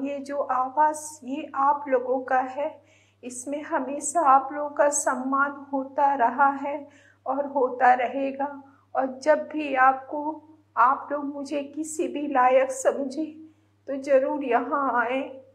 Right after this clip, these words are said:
मुझसे जो बन सकेगा, मैं आप लोगों के लिए करूँगी।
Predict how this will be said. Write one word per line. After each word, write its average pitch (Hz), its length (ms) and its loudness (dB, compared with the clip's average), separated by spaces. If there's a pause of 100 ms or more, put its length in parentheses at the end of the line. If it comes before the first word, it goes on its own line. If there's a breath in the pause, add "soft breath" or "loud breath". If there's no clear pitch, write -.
(320)
मुझसे 320 420 -4
जो 339 340 0
बन 349 240 4
सकेगा, 277 640 -2 (480 loud breath)
मैं 285 160 0
आप 269 360 4
लोगों 233 300 -4
के 269 240 -6
लिए 269 160 -4 (160)
करूँगी। 277 800 -2